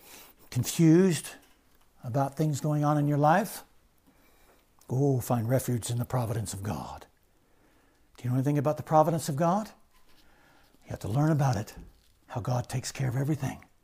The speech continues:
He knoweth the sparrow that falleth. He knows the hairs that fall out of your head.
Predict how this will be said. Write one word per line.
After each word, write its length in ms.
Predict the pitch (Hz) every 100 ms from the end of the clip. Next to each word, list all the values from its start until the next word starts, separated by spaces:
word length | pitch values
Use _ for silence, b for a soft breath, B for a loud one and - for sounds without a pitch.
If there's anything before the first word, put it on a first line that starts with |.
| b b b b b
He 140 | - 139
knoweth 340 | 135 123 -
the 80 | 127
sparrow 400 | - 147 139 127
that 140 | 127
falleth. 400 | - 170 147 131
He 80 | 135
knows 240 | 131 127
the 100 | -
hairs 320 | 127 156 135 123
that 120 | 135
fall 200 | 147 131
out 120 | 131
of 60 | 127
your 120 | 131
head. 340 | 139 190 117